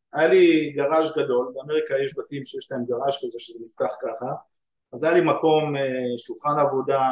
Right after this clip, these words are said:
מדפים, הפכתי להיות, אה, כימאי, ומשהו מגניב קרה. אתה יודע, ב-, ב-, בשכונה שלי ברמלה,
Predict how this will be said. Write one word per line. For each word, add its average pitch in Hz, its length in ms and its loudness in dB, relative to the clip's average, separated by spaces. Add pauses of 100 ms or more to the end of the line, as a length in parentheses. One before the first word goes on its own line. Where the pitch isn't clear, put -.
(160)
מדפים, 156 680 -2 (400)
הפכתי 214 260 -6
להיות, 214 420 0
אה, 185 300 -2 (120)
כימאי, 165 380 -2 (640)
ומשהו 202 460 0
מגניב 214 360 0
קרה. - 220 -2 (1120)
אתה - 60 -16
יודע, 196 180 2
ב-, 147 340 2
ב-, 139 320 2 (240)
בשכונה 156 420 2
שלי 185 240 4
ברמלה, 147 480 4